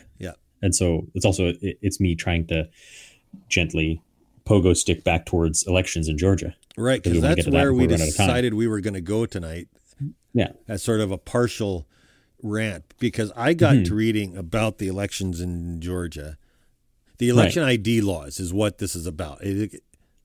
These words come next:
Speaker 2: Part of it, yeah.
Speaker 1: So it is not really about the elections, although it came about through what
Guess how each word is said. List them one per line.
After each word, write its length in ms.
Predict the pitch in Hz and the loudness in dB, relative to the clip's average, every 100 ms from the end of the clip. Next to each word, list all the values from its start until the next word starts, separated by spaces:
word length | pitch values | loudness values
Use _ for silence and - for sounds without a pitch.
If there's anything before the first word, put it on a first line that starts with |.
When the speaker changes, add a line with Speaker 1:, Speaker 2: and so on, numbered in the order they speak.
| _ _ - _ - - 233 247 - | _ _ -20 _ -20 -18 -18 -14 2
Speaker 2:
Part 220 | 160 135 | 6 6
of 80 | 98 | 4
it, 80 | - | 0
yeah. 200 | 101 82 - - | 0 0 -8 -8
Speaker 1:
So 160 | 127 | 0
it 160 | 131 131 | 2 4
is 120 | 170 | 4
not 200 | 190 160 | 2 0
really 260 | 127 131 127 | 2 2 2
about 360 | 101 120 117 - | 0 -2 -4 -6
the 80 | |
elections, 600 | 98 104 107 - 85 90 - | -4 -2 -4 -6 -10 -10 -8
although 340 | 98 92 101 | -6 -4 -4
it 160 | 107 - | -4 -6
came 240 | - 117 | -4 -2
about 580 | 98 87 117 127 127 _ | -4 -4 -2 0 -2 _
through 680 | - - - 104 101 113 110 | -20 -18 -14 -6 -2 0 0
what 280 | 95 95 | -2 -6